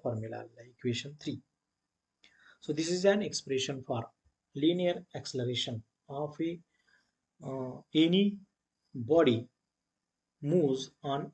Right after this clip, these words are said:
inclined plane. For pure sliding, फक्त sliding without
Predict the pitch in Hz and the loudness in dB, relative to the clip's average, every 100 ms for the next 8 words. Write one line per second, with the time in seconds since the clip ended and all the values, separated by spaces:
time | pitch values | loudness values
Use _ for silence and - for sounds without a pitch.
0 | 135 120 113 117 131 240 - _ _ - | -2 -2 -2 -4 -2 -4 -4 _ _ -6
1 | 113 - _ _ _ _ - - _ _ | -6 -6 _ _ _ _ -20 -20 _ _
2 | _ _ _ _ _ _ _ _ _ - | _ _ _ _ _ _ _ _ _ -2
3 | 220 226 226 - - 226 240 226 156 127 | 4 4 4 -8 2 8 8 8 8 8
4 | 113 - _ _ _ - 220 233 220 156 | 6 -4 _ _ _ -18 0 2 6 6
5 | 120 127 151 196 | 4 4 8 8